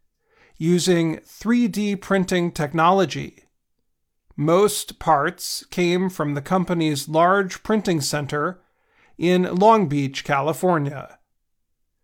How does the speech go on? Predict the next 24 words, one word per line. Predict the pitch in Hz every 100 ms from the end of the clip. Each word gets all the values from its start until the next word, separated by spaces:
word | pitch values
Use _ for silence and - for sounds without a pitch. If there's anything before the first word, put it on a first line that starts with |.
| _ _ -
Terran | - 190 185 180 160
one | 180 165 170 196 190 -
took | - 180
off | 190 175 180 - -
successfully | - - 180 - 220 - 175 147 139 135 139 _ _ _ _ _ -
and | 160 156 151 151 147 -
stayed | - 180 202 240
in |
the | 240 214
air | 208 190 143 135 -
for | - 156
three | 139 - 226 196
minutes. | 180 175 143 - - - - _ _ _ _ _ _ _ _
The | 151
first | 139 190 185 160 - - -
stage, | - 196 190 147 143 185 185 - _ _ _
or | - 165 165 160 160
lower | 156 185 247 233
part | 190 165 151 156
of | 156 135
the | 147
rocket, | 175 185 185 156 - - _ _ -
launched | 147 160 190 240 233 - - _ _ _ -
and | - 165 175 180